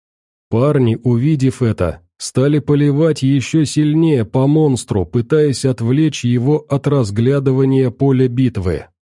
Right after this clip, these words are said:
Прошло долгих пять или десять минут, никто на время не смотрел. Вот Лёнька уже свалился в тот окоп. Все перевели дыхание.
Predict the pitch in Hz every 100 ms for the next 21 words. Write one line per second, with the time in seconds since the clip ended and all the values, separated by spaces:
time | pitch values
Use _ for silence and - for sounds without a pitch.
0 | _ _ _ _ _ - 95 98 - 143
1 | 160 117 147 165 147 135 139 - - 143
2 | 147 139 135 131 143 135 135 127 135 139
3 | 143 104 - _ _ - 92 101 - 156
4 | 151 139 123 147 147 143 139 - 135 131
5 | 135 143 110 80 - _ _ _ - 78
6 | 113 147 127 135 151 147 135 127 - 123
7 | 131 143 127 123 127 135 147 131 143 123
8 | - 131 135 - 135 - - _ _ _
9 | _ _ - - 104 117 123 123 120 123
10 | 123 113 120 135 120 107 90 76